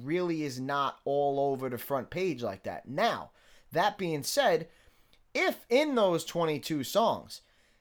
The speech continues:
Timbo King had six or seven songs that were totally unique that I've never heard anybody else make songs about or even speak about that topic at all, and he was able to hold that topic and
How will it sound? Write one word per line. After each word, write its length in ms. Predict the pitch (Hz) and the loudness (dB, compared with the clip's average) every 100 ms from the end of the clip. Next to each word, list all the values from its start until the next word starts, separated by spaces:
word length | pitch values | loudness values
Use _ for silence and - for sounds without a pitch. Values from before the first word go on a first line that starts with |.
| _ _ | _ _
Timbo 400 | - 226 202 165 | 0 2 6 4
King 340 | - 220 240 | 4 0 0
had 400 | 165 147 135 117 | -2 -2 -2 -2
six 400 | - - 220 220 | -4 0 0 -2
or 80 | 160 | -4
seven 400 | - 185 180 151 | 0 2 2 0
songs 520 | 123 185 196 185 143 | 0 0 2 0 0
that 180 | 143 113 | -2 -2
were 80 | 117 | -4
totally 480 | - 185 185 175 147 | -6 -4 -2 0 -2
unique 480 | 127 131 160 185 - | -4 -4 -4 -4 -4
that 100 | 123 | -4
I've 160 | 107 | -4
never 400 | 123 156 190 190 | -4 0 2 2
heard 240 | 156 175 160 | 2 2 2
anybody 500 | 156 170 156 151 147 | 2 0 0 2 2
else 240 | 143 - | 0 0
make 220 | 139 127 | -6 -6
songs 420 | - 175 180 175 | -4 -2 0 -2
about 320 | 165 156 165 151 | -4 -2 0 0
or 80 | |
even 280 | 131 143 143 | -2 -4 -6
speak 360 | 117 - 185 175 | -8 -8 -8 -4
about 300 | 160 147 135 | -2 -2 -2
that 220 | 120 120 | -4 -4
topic 400 | 185 175 170 160 | -2 -4 -4 -4
at 60 | 156 | 0
all, 260 | 156 151 | 2 2
and 80 | 135 | -2
he 80 | 139 | -6
was 180 | 135 131 | -6 -6
able 240 | 143 127 | -4 -6
to 60 | 104 | -4
hold 340 | - 196 170 | -2 0 2
that 240 | 170 160 | 0 0
topic 500 | - 160 160 170 160 | -2 -2 -2 -4 -4
and 220 | 127 113 | -6 -8